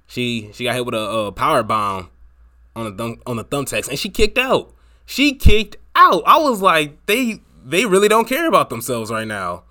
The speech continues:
I was like, "This is ridiculous." And it was, it was crazy because they, it looked like they could, they could have continued to go on. That's the scary part. Like, there wasn't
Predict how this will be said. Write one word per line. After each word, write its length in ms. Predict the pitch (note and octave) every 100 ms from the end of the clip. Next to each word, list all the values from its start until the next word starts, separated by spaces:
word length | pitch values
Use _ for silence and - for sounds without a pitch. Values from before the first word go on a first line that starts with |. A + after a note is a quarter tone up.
| _ _ _ _ _
I 200 | - G3+
was 100 | A3
like, 160 | F#3 D3+
"This 180 | G3 B3+
is 120 | F3
ridiculous." 580 | D3+ B2 B3+ - D3 B2
And 100 | D3
it 80 | A#3
was, 220 | A3 - - - _ _ _ _ _ -
it 120 | B3
was 180 | D4+ -
crazy 500 | - G#3+ G3 C#3 A2
because 680 | A#2 C#3 B2+ A2 G#2 - _ _ _ _ _ _ _ _ _ F#3 -
they, 420 | D3 A#3 A#3 D#3+ - _ -
it 140 | G#3
looked 260 | F#3 C#4+ A#3
like 280 | G#3+ F3 C3+
they 120 | G3+
could, 300 | - D3+ B2+
they 140 | F3
could 220 | G3+ G3+
have 280 | E3 C3 -
continued 500 | - C3+ F3+ F3 C3+
to 80 | C3
go 260 | A#2 C#3+ C#3
on. 300 | F#3+ D#2+ - _ _ _ _ _ _ _ _
That's 220 | D#3+ G#3
the 100 | G#3+
scary 400 | E3 - G#3 F#3+
part. 360 | A#2+ C3 A2 G2+
Like, 220 | C#3 D3
there 160 | C3+ F#3+
wasn't 500 | D3+ F#3 F3 D3+